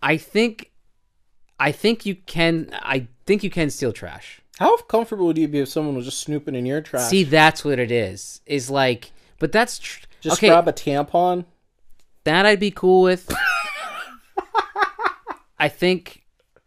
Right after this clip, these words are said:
Speaker 1: 'cause it's not mine, let's be real. No, it's, uh, if you're looking for personal information, that's different than what I'm talking about. Like, if they're throwing out a flat screen T V,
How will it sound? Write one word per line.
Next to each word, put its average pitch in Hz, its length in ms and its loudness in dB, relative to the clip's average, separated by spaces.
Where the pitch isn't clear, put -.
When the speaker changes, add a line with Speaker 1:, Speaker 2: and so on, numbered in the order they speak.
Speaker 1:
'cause 117 160 -6
it's - 220 -10
not 156 160 0
mine, 139 260 2
let's 127 180 -2
be 131 160 -2
real. 113 400 -2
No, 156 320 0
it's, 165 280 -2
uh, 143 560 4
if 160 180 -2
you're 170 120 2
looking 214 380 0
for - 240 -4
personal 156 600 0
information, 113 800 -4
that's 120 380 -2
different 110 400 -6
than 104 140 -6
what 104 100 -6
I'm 98 120 -8
talking 95 240 -10
about. 95 180 -16
Like, 107 180 -14
if 120 120 -12
they're 165 160 0
throwing 175 420 -4
out 147 120 0
a 110 80 -4
flat 131 420 -4
screen 120 420 -6
T 120 300 -8
V, 107 360 -8